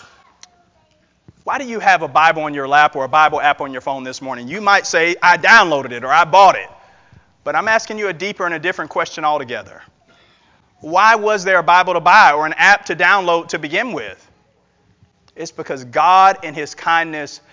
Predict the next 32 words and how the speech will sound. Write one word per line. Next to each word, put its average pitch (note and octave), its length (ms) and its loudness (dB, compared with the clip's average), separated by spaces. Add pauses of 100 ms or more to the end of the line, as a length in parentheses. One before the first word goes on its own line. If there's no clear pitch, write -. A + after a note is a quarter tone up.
(140)
has D3+ 240 -10
chosen D#3+ 400 -6
to C#3+ 120 -14
reveal B2 260 -12
himself. - 400 -10
The - 80 -8
sun, A#3 340 2
moon, G#3+ 220 -2
and F3 100 -6
stars, G#3+ 480 6 (200)
they A#3 120 6
can A3+ 140 -4
tell B3 180 2
you G#3+ 140 2
a F#3+ 60 0
God's G#3+ 340 4
there, A3 180 8
but G3 160 -2
the F3+ 80 -4
Bible, F#3 380 4
you G#3 200 -8
need G#3 220 -6
divine F#3+ 320 0
revelation E3 640 -4 (300)
to F#3 100 -8
know D#3+ 140 -2
what F3+ 200 0
kind F3+ 300 -2
of B2+ 100 -10
God G#2+ 240 -8
is F#2+ 120 -20
there. - 280 -20